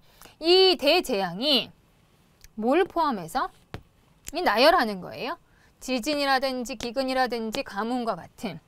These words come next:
것을 포함하는 대재앙이, 근데 그 재앙은, 어, 한 백오십 년 이상이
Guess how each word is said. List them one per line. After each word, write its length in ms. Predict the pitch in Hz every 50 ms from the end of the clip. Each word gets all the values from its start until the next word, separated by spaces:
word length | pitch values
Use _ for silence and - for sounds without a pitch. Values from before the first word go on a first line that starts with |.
| _ _ _ _ - -
것을 260 | - 208 202 302 302
포함하는 420 | - - 330 330 302 247 233 247
대재앙이, 760 | 226 233 214 220 - 208 180 180 180 202 269 302 254 202 160 160 _ _ _ _ _ _ _ _ _ _ _ _ _ _ _ _ _ _ _ _ - - - -
근데 200 | - 254 285 285
그 240 | - 269 269 277
재앙은, 720 | 247 - 226 214 208 202 196 214 254 269 262 240 208 180 - _ _ _ _ _ _ _ _ - - - - _
어, 480 | - 233 247 254 247 240 220 208 196 180 - _ _ _ _ _ _ _ _ _
한 220 | - - 381 403 349
백오십 720 | - - 277 339 277 - - 226 240 269 320 349 - 508
년 320 | 539 571 587 605 571 480 -
이상이 560 | - - 285 254 240 262 339 427 480 494